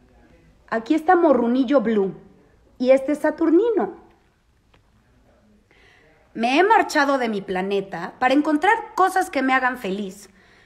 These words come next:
pero no sé por dónde empezar a buscar." "Quédate, igual las encuentras con nosotros",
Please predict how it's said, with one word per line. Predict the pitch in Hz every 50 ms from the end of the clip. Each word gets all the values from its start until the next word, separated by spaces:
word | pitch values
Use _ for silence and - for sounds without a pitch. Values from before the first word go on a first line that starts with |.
| _ _
pero | - 302 339 339
no | 349 381 415 440 440
sé | - 403 392
por | 403 - 359 339 285
dónde | 311 320 320 320 311 311
empezar | 311 302 - 220 - - 277 254 254
a | 254
buscar." | 226 196 185 180 - - - 202 156 - - - - _ _ _ _ _ _ _ _ _ _ _ _ _ _ _ _
"Quédate, | - 415 494 539 554 539 480 440 - - 359 349 339 349 339 320 294 - - - _ _ _ _ _
igual | - 269 277 240 381 466 494 480 466
las | 466 -
encuentras | 359 330 320 330 403 440 427 415 381 349 349
con | - 311 311 302
nosotros", | 302 294 294 - 453 523 539 539 - 381 349 302 269 - -